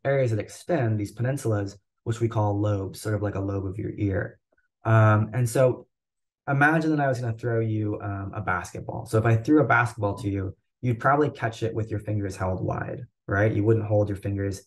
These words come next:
tight together. And so we often think of leaves that develop in shady conditions as being larger in size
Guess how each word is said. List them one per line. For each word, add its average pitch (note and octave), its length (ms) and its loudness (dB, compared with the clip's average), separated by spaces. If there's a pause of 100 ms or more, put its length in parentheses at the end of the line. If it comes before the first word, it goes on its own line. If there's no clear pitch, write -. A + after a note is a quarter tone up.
(160)
tight G#2+ 220 -2
together. G2 500 -2 (320)
And A#2+ 120 0
so C3 340 4 (280)
we C#3 120 0
often D#3 360 2
think C3+ 240 -4
of A#2 180 2
leaves A2+ 340 2
that G#2 300 -4
develop A2 480 0
in G2+ 300 -4
shady A2+ 320 0
conditions G#2+ 420 -4
as G2 140 -8
being G2 420 -2
larger G2 420 -2
in G2 80 -4
size F#2 520 -6